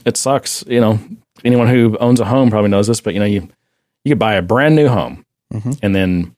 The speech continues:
Speaker 1: you might get ten years before, assuming you wanna keep up, you're gonna need to remodel that kitchen.
Speaker 2: Mm-hmm.
Speaker 1: Because what was, what looked good at the time, ten years later looks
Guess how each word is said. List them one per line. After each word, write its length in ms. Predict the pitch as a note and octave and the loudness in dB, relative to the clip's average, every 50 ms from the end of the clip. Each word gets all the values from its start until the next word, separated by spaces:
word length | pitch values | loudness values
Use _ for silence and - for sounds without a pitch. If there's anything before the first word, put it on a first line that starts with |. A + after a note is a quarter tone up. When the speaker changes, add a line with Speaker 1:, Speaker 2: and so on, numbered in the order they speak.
| _ _ _ _ _ _ _ _ _ - _ _ | _ _ _ _ _ _ _ _ _ -20 _ _
Speaker 1:
you 180 | B2 C3+ E3+ F#3+ | -2 0 0 2
might 640 | D3 A2 G2+ G2+ A2 A2+ A2+ A#2 A#2+ A2+ - - A#2 | 2 2 2 4 4 4 4 4 2 0 -2 -2 -2
get 220 | A2 G#2 - - | -2 -2 -2 -4
ten 240 | - - A2 G2+ G2 | -6 -4 -2 -2 0
years 380 | G2 F#2+ F#2 F#2 F2 E2+ E2+ - | 0 0 0 -2 -2 -4 -4 -6
before, 640 | - F#2+ E2+ - - D#2+ D#2+ D#2+ D2+ D2+ D2 - - _ _ _ _ _ _ _ _ _ _ _ _ _ _ _ _ _ _ _ - - - _ _ - | -8 -8 -8 -6 -6 -6 -4 -4 -4 -6 -6 -10 -14 _ _ _ _ _ _ _ _ _ _ _ _ _ _ _ _ _ _ _ -20 -20 -20 _ _ -8
assuming 320 | A#2+ - - C3+ B2 B2 | -6 -4 -4 -2 -2 0
you 60 | C3+ | 0
wanna 180 | D3 D3+ D#3 C#3+ - _ _ _ _ _ _ _ _ _ _ _ _ _ _ _ - | 0 0 -2 -4 -6 _ _ _ _ _ _ _ _ _ _ _ _ _ _ _ -4
keep 200 | - F3+ F3+ F3 | -2 -2 0 2
up, 300 | A3+ A3 F#3 C#3 F3 - _ _ _ _ _ _ _ _ _ _ _ _ _ _ _ _ _ _ _ _ _ _ _ _ | 0 0 0 -2 -4 -8 _ _ _ _ _ _ _ _ _ _ _ _ _ _ _ _ _ _ _ _ _ _ _ _
you're 80 | - A2+ | -2 0
gonna 140 | B2 A2+ G#2+ | 2 2 2
need 140 | G2+ F#2 | 2 0
to 220 | F#2 F2+ F2 - F#2+ | -2 -4 -6 -6 -6
remodel 340 | F#2+ F#2+ F#2 F2+ E2+ E2+ E2 | -4 -2 -2 -2 -2 -2 -4
that 140 | E2 D2+ | -6 -6
kitchen. 400 | - - E2 - D#2+ E2 - - _ _ _ _ _ _ _ _ _ _ _ - | -6 -8 -8 -6 -8 -10 -12 -16 _ _ _ _ _ _ _ _ _ _ _ -10
Speaker 2:
Mm-hmm. 260 | G#2 G#2 G#2 G2 G2 G#2 _ - - _ - | -10 -8 -8 -8 -10 -12 _ -20 -20 _ -10
Speaker 1:
Because 440 | G2 G#2 - A2 G2 G2 F#2 - A2 | -6 -2 0 0 0 0 -2 -2 -2
what 200 | A2 A2 - - | -2 -2 -2 -2
was, 460 | G#2+ G2 F#2+ - - - - - - _ _ _ _ _ _ _ _ _ _ _ _ _ _ _ _ _ _ _ _ _ _ _ _ - | -4 -4 -4 -8 -10 -12 -14 -18 -20 _ _ _ _ _ _ _ _ _ _ _ _ _ _ _ _ _ _ _ _ _ _ _ _ -2
what 180 | A#2 A2+ G#2+ | 0 2 2
looked 180 | A#2+ A#2+ - - | 0 0 0 2
good 160 | C3+ B2+ A#2+ | 2 2 2
at 60 | A2 | 0
the 60 | - | -2
time, 520 | - - C#3 C#3 C#3+ D#3+ F#3+ G3 E3+ - _ _ _ _ _ _ _ _ _ _ _ _ _ | -6 -6 -4 -4 -2 -2 -4 -4 -6 -8 _ _ _ _ _ _ _ _ _ _ _ _ _
ten 160 | - C#3 C3 | 0 2 2
years 180 | B2+ B2+ A#2 A2+ | 4 4 2 2
later 240 | B2 B2+ B2+ C3 B2+ | 2 2 2 2 2
looks 540 | G#2+ G#2 G2+ G2 G2 - - - - - | 2 2 2 0 0 -4 -8 -10 -10 -12